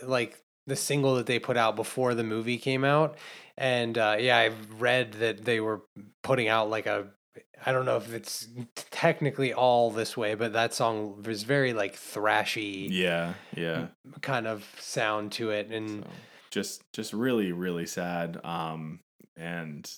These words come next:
Speaker 2: he's definitely gonna be missed, uh,
Speaker 1: Yeah.
Speaker 2: and hopefully,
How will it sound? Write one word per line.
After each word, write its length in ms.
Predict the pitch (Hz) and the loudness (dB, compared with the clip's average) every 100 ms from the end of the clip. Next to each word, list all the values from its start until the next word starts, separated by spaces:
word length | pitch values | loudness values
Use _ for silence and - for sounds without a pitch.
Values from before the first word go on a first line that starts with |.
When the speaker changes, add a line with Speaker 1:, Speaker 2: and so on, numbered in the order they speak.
| _ - | _ -16
Speaker 2:
he's 180 | 101 87 | -12 -6
definitely 320 | 92 90 92 | -6 -6 -6
gonna 120 | 87 | -6
be 140 | 82 82 | -6 -6
missed, 560 | 85 85 - - - - | -6 -6 -8 -12 -16 -14
uh, 360 | 78 76 71 73 | -10 -8 -8 -8
Speaker 1:
Yeah. 300 | 98 98 98 98 _ _ _ | -8 -8 -10 -16 _ _ _
Speaker 2:
and 260 | 87 80 76 | -8 -8 -6
hopefully, 800 | - 104 - 98 90 82 80 85 | 0 0 -2 -6 -4 -4 -6 -10